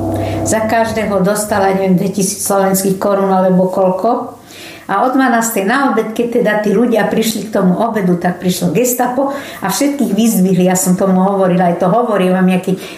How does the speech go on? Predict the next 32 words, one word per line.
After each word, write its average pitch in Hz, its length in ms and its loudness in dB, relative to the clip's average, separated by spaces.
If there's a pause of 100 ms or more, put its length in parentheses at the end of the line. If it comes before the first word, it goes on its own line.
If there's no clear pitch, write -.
zoberiete 208 560 0
z 180 160 0
hniezda 202 400 2
vajíčka, 240 720 0 (240)
tak 185 240 -2
oni 240 240 0
si 208 160 0
vyzdvihli 196 480 2
všetkých, 196 480 -2
ktorí 175 320 2
tam 180 240 2
akože 170 320 0
obedovali. 175 880 0 (580)
No 196 160 2
a 185 320 0
ona 285 160 2
sa - 160 0
postavila 226 640 0
k - 80 -8
dverám, 202 480 0
aby 190 400 -2
náhodou 185 640 0
niekto 214 320 0
nemohol 190 480 2
vyjsť 170 240 2
z - 80 -6
bytu, 190 320 2
ja 233 160 2
by 226 80 -4
som 220 240 -4
bola 185 240 -2
mohla. 175 480 -2